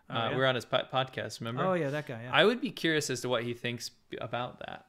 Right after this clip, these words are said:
Speaker 2: I think
Speaker 1: Yeah.
Speaker 2: there might be a sexual <laughs> nature to it.
Speaker 1: Maybe.
Speaker 2: Massive Fins, "The Atlanta attack brought up the Asian fetishizing and how people think Asian women are weak and submissive. That's the racial aspect." And yes, and that's, that's something you, you can talk about.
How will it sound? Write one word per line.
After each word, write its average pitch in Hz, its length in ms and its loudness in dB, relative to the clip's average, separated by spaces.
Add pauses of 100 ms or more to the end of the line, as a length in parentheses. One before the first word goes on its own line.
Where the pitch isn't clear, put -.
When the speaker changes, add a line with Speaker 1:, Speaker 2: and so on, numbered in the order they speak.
Speaker 2:
I 139 80 -4
think 202 140 2
Speaker 1:
Yeah. - 20 0
Speaker 2:
there 208 100 2
might 151 180 0
be 139 80 0
a 123 40 2
sexual 131 440 -4
<laughs> 117 120 -2
nature 165 340 4
to - 340 -4
it. - 240 -4
Speaker 1:
Maybe. 165 340 -2 (460)
Speaker 2:
Massive 147 400 2
Fins, 123 400 0
"The 127 100 0
Atlanta 139 420 0
attack 127 360 0
brought 123 140 0
up 123 120 -2
the - 60 -2
Asian 120 400 -4
fetishizing 113 720 -2
and 110 80 -6
how 120 120 -2
people 131 300 -4
think 123 160 -6
Asian 120 300 -4
women 113 180 -6
are 107 80 -4
weak 110 180 -6
and 113 120 -8
submissive. 113 440 -10 (120)
That's 127 280 -2
the 120 120 -2
racial 110 300 -4
aspect." 117 320 -10
And 135 100 -2
yes, 156 280 2
and 127 100 -6
that's, 131 220 -2
that's 147 320 0
something 135 320 -2
you, 120 280 -6
you 120 140 -4
can 143 360 0
talk 127 300 -6
about. - 260 -6